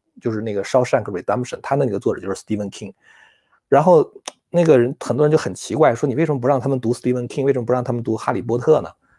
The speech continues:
布鲁姆的回答就是说，当你读的这些三流作品的时候，你就没有时间读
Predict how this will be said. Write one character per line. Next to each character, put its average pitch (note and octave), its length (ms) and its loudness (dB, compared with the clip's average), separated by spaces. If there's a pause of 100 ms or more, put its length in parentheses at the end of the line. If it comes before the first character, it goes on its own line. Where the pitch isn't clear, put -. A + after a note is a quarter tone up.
(840)
布 E3+ 100 6
鲁 E3 120 8
姆 C3+ 160 2
的 D#2+ 100 -6
回 G2+ 200 -4
答 G2+ 160 2
就 G#2+ 120 -2
是 G2 80 -2
说， F#2 220 -4
当 D3+ 220 0
你 G#2 120 -2
读 G2 220 -8
的 A#2+ 100 -4
这 B2 120 0
些 G#2+ 160 -4
三 D#3 260 2
流 G2+ 160 0
作 A2 200 0
品 - 200 -12
的 E2 100 -14
时 - 140 -12
候， - 240 -10
你 F#2 80 -12
就 F2 140 -8
没 F#2 160 -8
有 A#2 120 2
时 - 220 -12
间 G2+ 220 -4
读 - 180 -14